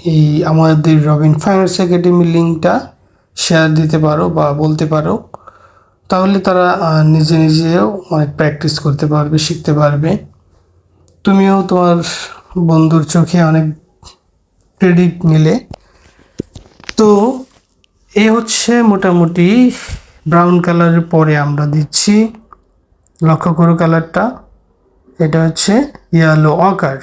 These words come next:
মানে অনেকটা গোল্ডেন কালারও বলতে পারো, সেইটাকে মিক্স করে দিচ্ছি। তো এটা মুখের কাছে একটু সাদা রাখতে পারো, একটু সমস্যা নেই, বাকিগুলো গোল্ডেন করে দিয়ে দিতে পারো।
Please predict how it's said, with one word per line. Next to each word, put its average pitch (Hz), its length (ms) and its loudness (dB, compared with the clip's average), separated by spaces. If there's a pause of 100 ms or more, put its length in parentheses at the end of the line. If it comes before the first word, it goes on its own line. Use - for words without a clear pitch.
(400)
মানে 208 360 0 (1000)
অনেকটা 175 320 0
গোল্ডেন 170 480 4
কালারও 175 380 0
বলতে 165 320 2
পারো, 160 400 -2
সেইটাকে 170 580 0
মিক্স 147 360 -2
করে 147 240 -2
দিচ্ছি। 143 400 -4 (3250)
তো 170 340 2 (1040)
এটা 185 580 0 (240)
মুখের 185 500 2
কাছে 220 320 -2
একটু 214 260 0
সাদা 180 300 -2
রাখতে 170 300 -2
পারো, 170 380 -2
একটু - 400 -10
সমস্যা 160 460 0
নেই, 170 140 2
বাকিগুলো 156 760 2
গোল্ডেন 156 360 2
করে 151 240 0
দিয়ে 156 220 2
দিতে 151 200 -2
পারো। 147 340 -6